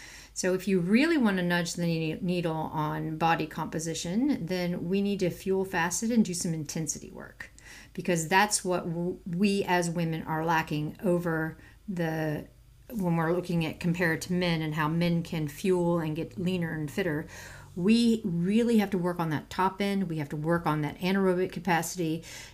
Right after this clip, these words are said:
'cause that's gonna trigger, uh, more of an epigenetic response to get rid of the serial fat through crosstalk between the muscle and the fat. It's gonna get rid of that subcutaneous or the typical body fat through crosstalk.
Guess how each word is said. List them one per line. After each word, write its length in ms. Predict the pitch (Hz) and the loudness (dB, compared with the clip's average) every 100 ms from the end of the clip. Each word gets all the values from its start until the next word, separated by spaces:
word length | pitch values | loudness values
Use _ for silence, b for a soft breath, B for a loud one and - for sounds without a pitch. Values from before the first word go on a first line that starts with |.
| B | B
'cause 220 | 190 165 | 2 4
that's 260 | 190 392 - | 6 6 6
gonna 220 | 220 185 | 2 2
trigger, 600 | - 180 175 170 165 - | 0 0 2 2 0 -2
uh, 220 | 151 147 | -2 0
more 440 | 151 175 190 185 175 | 2 2 4 2 0
of 220 | 165 160 | -2 -4
an 80 | 156 | -4
epigenetic 680 | 165 180 160 170 170 170 170 | -2 -2 -2 0 0 0 -2
response 600 | 151 - 160 151 - - | -4 -4 -4 -2 0 0
to 220 | - 180 | -2 -2
get 180 | 190 - | 0 2
rid 200 | 196 220 | 6 6
of 100 | 175 | 4
the 60 | 170 | 2
serial 480 | - 170 165 156 | 2 0 0 -2
fat 340 | 151 147 143 - | -2 -2 -2 -2
through 180 | 170 165 | -6 -4
crosstalk 720 | 185 160 - - 160 90 - - B B B | -2 -2 -2 -4 -4 -6 -10 -20 B B B
between 300 | - - 175 | -6 -2 2
the 60 | 165 | 2
muscle 420 | 165 156 170 160 | 2 -2 -2 -2
and 180 | 151 156 | -2 -4
the 60 | 147 | -2
fat. 320 | 151 135 - | -2 -2 -4
It's 140 | 170 | -4
gonna 160 | - 175 | 0 0
get 300 | 175 165 - | 0 -2 -4
rid 240 | 165 202 196 | 0 2 4
of 120 | 180 | 2
that 180 | 170 - | 0 0
subcutaneous 800 | 170 170 170 - 175 170 165 165 | -2 -2 -4 -2 0 0 0 0
or 120 | 156 | -2
the 140 | 156 | -2
typical 400 | 156 214 208 175 | 0 0 0 0
body 300 | 151 151 151 | 2 2 0
fat 320 | 147 147 - | -2 -4 -2
through 180 | - 190 | 0 0
crosstalk. 720 | 190 165 160 - 110 - - | 2 0 0 -4 -4 -6 -14